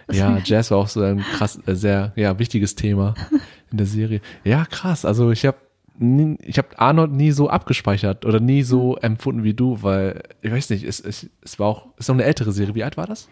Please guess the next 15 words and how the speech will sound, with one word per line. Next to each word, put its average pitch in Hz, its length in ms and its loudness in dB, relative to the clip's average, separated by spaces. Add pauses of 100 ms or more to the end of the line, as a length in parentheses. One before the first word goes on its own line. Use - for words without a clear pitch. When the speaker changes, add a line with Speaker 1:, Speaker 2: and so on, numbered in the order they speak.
(100)
Speaker 1:
Oder 226 140 -8
wie, - 60 -8
Speaker 2:
Äh, - 20 -8
Speaker 1:
wann 262 120 4 (100)
Speaker 2:
von - 80 -2
Speaker 1:
kam's 254 100 4
raus? 262 80 2
Speaker 2:
sechsundneunzig 320 460 -4
bis - 100 -16
zweitausendvier. 262 1120 -2
Speaker 1:
Okay, 95 400 -10
sechsundneunzig. - 320 -12
Speaker 2:
Und, 247 340 2
ähm, 233 380 2
Speaker 1:
Ja. 269 60 -6